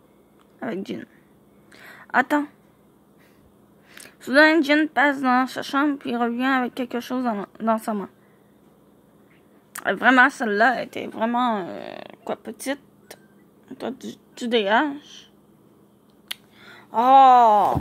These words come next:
je dé-, je déteste ça. Quand ça me fait ça. Quand ça me fait des cochonneries, quoi. Hum.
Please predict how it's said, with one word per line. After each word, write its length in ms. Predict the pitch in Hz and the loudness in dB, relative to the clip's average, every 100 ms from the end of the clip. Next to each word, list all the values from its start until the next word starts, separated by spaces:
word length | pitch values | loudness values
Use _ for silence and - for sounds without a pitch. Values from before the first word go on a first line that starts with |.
| 50 | -6
je 120 | - 240 | -10 -10
dé-, 160 | 226 - - - _ _ _ _ _ _ - - - - | -10 -12 -20 -20 _ _ _ _ _ _ -20 -20 -18 -10
je 160 | 247 | -2
déteste 720 | 233 220 381 381 320 302 - 247 | -2 0 -2 0 -4 -4 -8 -8
ça. 420 | - 262 262 294 - _ _ _ _ - | -2 2 2 2 -8 _ _ _ _ -18
Quand 80 | 220 | -12
ça 160 | 226 | -10
me 40 | 226 | -10
fait 180 | 277 | -10
ça. 320 | 277 254 226 233 _ _ _ - | -8 0 -2 -2 _ _ _ -10
Quand 220 | 214 208 | -8 -8
ça 120 | 226 | -10
me 60 | 220 | -10
fait 200 | - 311 | -2 -2
des 100 | 285 | -2
cochonneries, 640 | 294 294 285 262 233 240 | -6 -4 -4 -4 -6 -8
quoi. 260 | - 175 185 _ _ _ _ _ _ _ - - _ _ _ _ _ _ _ _ _ _ _ _ - _ _ | -8 -12 -12 _ _ _ _ _ _ _ -20 -20 _ _ _ _ _ _ _ _ _ _ _ _ -20 _ _
Hum. 80 | - | -20